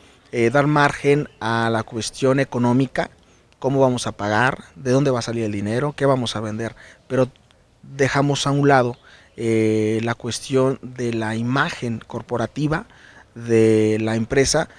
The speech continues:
y por ello mismo, eh, pasa de segundo término el registro de marca. Para nada, ¿eh?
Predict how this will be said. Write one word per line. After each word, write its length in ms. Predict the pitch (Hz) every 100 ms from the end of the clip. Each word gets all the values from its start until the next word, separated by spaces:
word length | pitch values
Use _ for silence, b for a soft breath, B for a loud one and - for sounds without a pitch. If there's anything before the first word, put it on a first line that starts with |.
| B B _
y 200 | 123 120
por 180 | 120 135
ello 180 | 131 139
mismo, 580 | 143 143 131 151 160 - -
eh, 600 | 120 113 113 113 113 - _ _ _
pasa 320 | 143 135 139
de 80 | 135
segundo 320 | 123 120 127
término 480 | - 127 127 135 -
el 140 | 131
registro 420 | 110 - 110 -
de 60 | 95
marca. 240 | 87 87 _ _
Para 180 | 139 143
nada, 320 | 147 143 117
¿eh? 120 | 127